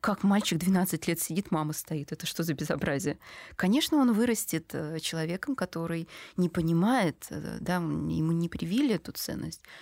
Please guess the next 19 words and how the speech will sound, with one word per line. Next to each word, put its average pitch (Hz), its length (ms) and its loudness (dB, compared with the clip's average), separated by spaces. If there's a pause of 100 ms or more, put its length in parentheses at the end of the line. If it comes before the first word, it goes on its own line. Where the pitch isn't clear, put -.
(100)
Конечно, - 300 -4
он 160 100 2
будет 196 260 -2
сидеть 330 380 0
и 180 40 0
засыпать 185 520 -4
в - 60 -2
обществе - 360 -8
бабушек. 170 560 -6 (400)
Поэтому 180 460 2
вот 190 140 0
главное 220 360 2
правило: 165 520 0
мужчины 180 440 -2
всегда 165 300 -2
уступают - 600 -6
место - 420 -6
женскому 170 480 -2
полу. 302 360 2